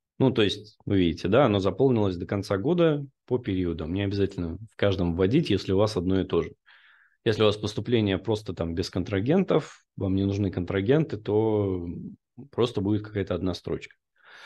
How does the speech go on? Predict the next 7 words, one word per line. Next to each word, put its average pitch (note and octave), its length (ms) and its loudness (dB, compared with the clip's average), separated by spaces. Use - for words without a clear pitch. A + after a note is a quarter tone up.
<clears throat> E3+ 760 2
Всё, - 180 0
мы B2+ 200 4
ввели A2+ 260 6
данные G2 480 2
по F#2 180 -8
поступлению. F#2+ 840 -4